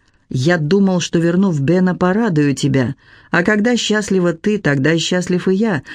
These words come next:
Оказалось, ошибался. Я видел вас вместе, но счастливым себя не чувствовал». Смотрю во все глаза на Эйдена.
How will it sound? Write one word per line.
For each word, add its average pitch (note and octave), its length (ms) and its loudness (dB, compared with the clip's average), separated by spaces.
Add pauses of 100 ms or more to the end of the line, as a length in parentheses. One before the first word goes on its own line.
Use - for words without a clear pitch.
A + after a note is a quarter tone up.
(140)
Оказалось, E3+ 600 0
ошибался. C#3+ 680 -2 (320)
Я F3+ 160 2
видел A3+ 260 2
вас G#3 220 -2
вместе, E3+ 540 -2 (360)
но A3 200 4
счастливым F3 500 0
себя D3 260 0
не D3+ 160 2
чувствовал». C3 600 -2 (520)
Смотрю D#3 640 2
во D#3 160 2
все D3 180 -2
глаза C#3+ 320 2
на C#3+ 220 2
Эйдена. C#3 540 2